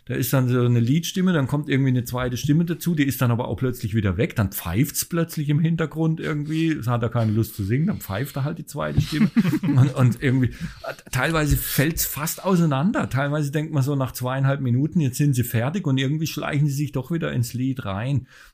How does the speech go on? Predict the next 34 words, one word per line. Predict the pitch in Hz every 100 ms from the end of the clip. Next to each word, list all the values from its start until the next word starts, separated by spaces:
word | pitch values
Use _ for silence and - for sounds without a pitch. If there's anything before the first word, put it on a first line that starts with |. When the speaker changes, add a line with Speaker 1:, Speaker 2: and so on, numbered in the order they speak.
| -
Speaker 1:
Und | 123
es | 131 123
ist | -
so | 139
charmant | 180 - 160 127 143 196
und | 131
irgendwie | 120 131 135 123
so | 131
nett, | 147 127 185 -
weil | 123 120
das | 123 123
halt | 117
auch | 117 -
so | 127 113
toll | 98 - 113 123
kombiniert | 123 110 107 110 170
ist | 175
mit | 123 117
so | 113
Wahnsinnsmelodien. | 104 104 110 120 104 110 104 95 110 143 - - - - -
Es | -
gibt | 151 147
so | 139
Momente, | 117 113 107 151 139
wo | 117
es | 110
ein | 113
bisschen | 123 135 110
nervt | 98 104 123 -
irgendwie. | 123 113 117 104 98
Also | 98
es | 101
gibt | 123 -
das | 101